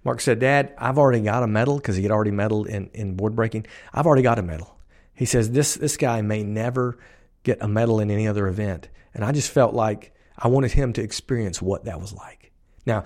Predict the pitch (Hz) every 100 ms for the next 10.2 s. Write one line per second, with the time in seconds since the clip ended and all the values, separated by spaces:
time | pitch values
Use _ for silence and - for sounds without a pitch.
0 | - - 135 147 170 131 110 - 120 120
1 | 104 104 - - _ _ _ _ _ _
2 | _ - 131 120 107 104 - _ _ _
3 | - 123 127 120 - 143 160 151 147 139
4 | - - 90 - - _ _ _ _ -
5 | 127 123 131 113 98 - - 131 123 127
6 | 107 - 113 113 - - - 110 90 113
7 | 90 110 123 120 143 104 87 95 101 78
8 | 78 95 95 95 92 95 - - 110 117
9 | - - 127 135 196 - 110 92 113 160
10 | 127 110